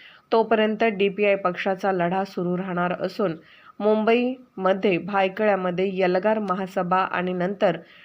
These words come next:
दिल्लीतील जंतर मंतरवर सुद्धा आंदोलन करण्यात येणार असल्याचे सांगितले आहे. तसेच महाराष्ट्रातील तमाम मातंगाने भारतरत्न एल्गार महासभेला यावे असे आवाहन सुद्धा त्यांनी केले आहे.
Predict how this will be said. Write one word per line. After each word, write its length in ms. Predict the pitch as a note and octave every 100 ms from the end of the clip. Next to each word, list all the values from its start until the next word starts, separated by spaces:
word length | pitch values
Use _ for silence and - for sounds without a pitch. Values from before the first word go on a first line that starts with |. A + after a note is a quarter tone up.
| -
दिल्लीतील 600 | G3+ G#3+ A3 A3+ A#3+ A#3+
जंतर 440 | F3+ G3 G3 A3 A3
मंतरवर 540 | G#3 G3 F#3+ F#3+ F#3+
सुद्धा 420 | F#3+ G3 F#3 F#3+ F3
आंदोलन 460 | - G3 G3+ G#3 G#3+
करण्यात 360 | G#3+ F#3 F#3 F3+
येणार 260 | F3+ F3
असल्याचे 500 | F3+ F3 F3+ E3 F3+
सांगितले 500 | F#3 F#3 E3 E3 E3+ - -
आहे. 300 | E3 F3 F#3+ - _ - - -
तसेच 360 | G3+ G3 A3 A3+ _ G#3
महाराष्ट्रातील 880 | G3+ G3+ F#3+ F#3+ G#3 G3 G#3+ A3
तमाम 280 | G3+ F#3+ F#3+
मातंगाने 640 | F#3+ F3 F3 G3+ G3 F#3+ G3+
भारतरत्न 680 | F#3 F#3+ G3 A3 G#3 G3+
एल्गार 520 | G3+ F#3+ F3 F3+ G#3 G#3+
महासभेला 640 | G3 F#3+ F#3 F#3 F#3+ F#3+
यावे 400 | F#3 F#3 G3+ F3
असे 240 | D#3+ E3
आवाहन 460 | F3+ E3+ F#3 G3+ G#3+
सुद्धा 420 | G#3 G3+ E3+ G#3
त्यांनी 240 | G#3 G3+ F#3+
केले 300 | F#3+ E3 D#3
आहे. 640 | D#3 E3 E3 D#3 -